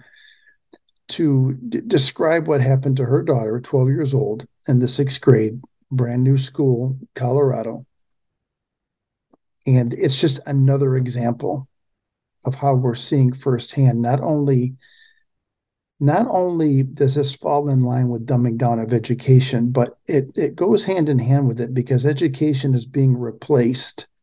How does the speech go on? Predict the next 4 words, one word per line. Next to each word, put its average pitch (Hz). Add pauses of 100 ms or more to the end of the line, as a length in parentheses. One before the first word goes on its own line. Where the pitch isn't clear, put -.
(600)
by 123
social 135
engineering. 120 (1500)
We're, 131